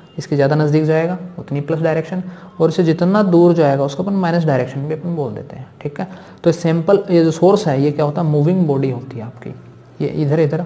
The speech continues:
घूमता रहता है, सैंपल से कभी पास जाता है, सैंपल से कभी दूर जाता है, जबकि sample जो आपका ये stationary state में होता है, एक स्थिर अवस्था में होता है। आई बात समझ में? तो Doppler effect में क्या बोलता है, when a moving body emits radiation, मतलब ये किसकी बात कर रहा है,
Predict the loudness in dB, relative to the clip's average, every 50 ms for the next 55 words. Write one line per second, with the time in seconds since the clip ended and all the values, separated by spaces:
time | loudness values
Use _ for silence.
0 | -8 -10 -8 -8 -6 -6 -4 -2 -2 -2 0 0 0 -2 -2 -4 -4 -2 -2 -2
1 | -2 -2 -2 -2 -4 -2 0 0 0 2 0 0 -2 0 -2 -2 -2 -4 -4 -4
2 | -4 -4 -4 -4 -4 -4 -2 -2 -2 -2 -2 -6 -8 -10 -10 -12 -14 -16 -16 -20
3 | -20 -20 -20 -16 -4 -2 -2 -2 0 -2 -4 -2 -2 0 0 2 2 4 4 4
4 | 4 2 0 0 -2 -2 0 0 -2 -4 -8 -4 0 0 0 0 0 2 2 4
5 | 2 2 2 -2 -4 -4 -4 -6 -6 -8 -6 -6 -4 -4 -2 -4 -6 -6 -6 -6
6 | -4 -4 -4 -6 -8 -10 -10 -8 -8 -8 -10 -12 -14 -14 -16 -16 -16 -18 -20 -20
7 | -20 -20 -20 -20 -20 -20 -20 _ _ _ _ _ _ -6 -4 -2 -2 -2 -2 -4
8 | -6 -8 -10 -10 -8 -8 -10 -10 -12 -14 -18 -20 -20 -20 -20 -20 -20 -20 -8 -6
9 | -2 0 0 0 2 2 0 0 0 0 -2 -2 -4 -4 -4 -2 -2 -2 -2 -2
10 | -4 -4 -6 -6 -8 -8 -10 -16 -20 -12 -8 -4 -2 0 2 2 2 4 4 4
11 | 4 4 4 4 4 4 4 2 0 -2 -2 0 0 -2 -2 -2 0 0 2 0
12 | 0 0 -2 -4 -6 -6 -8 -12 -16 -20 -20 -20 -20 -20 -20 -20 -20 -20 -20 -20
13 | _ -20 -20 -20 -20 -12 -8 -6 -2 0 0 0 0 -2 -4 -4 -2 0 0 0
14 | 0 0 0 0 0 0 -2 -4 -8 -12